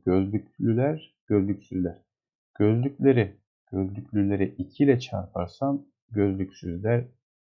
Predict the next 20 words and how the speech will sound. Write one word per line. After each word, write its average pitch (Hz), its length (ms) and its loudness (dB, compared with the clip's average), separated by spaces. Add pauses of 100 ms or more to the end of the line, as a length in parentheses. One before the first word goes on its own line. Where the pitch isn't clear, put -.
(140)
e, 92 80 0
elde 92 400 2
edilir 107 360 0
diyebiliriz. 92 520 0
Evet, 117 200 -2 (100)
burada, 113 380 -2 (920)
e, 98 320 2
şimdi 107 340 -4
ikiyi 117 260 -2
dağıtırsak 113 640 -4 (580)
sekiz - 420 -2
x 101 180 -4 (600)
artı 92 400 -2 (120)
iki 113 240 -6
y 98 460 0 (120)
eşittir - 640 -6 (360)
üç 123 280 -8
y 135 100 2
artı 131 300 -4
x. - 380 -10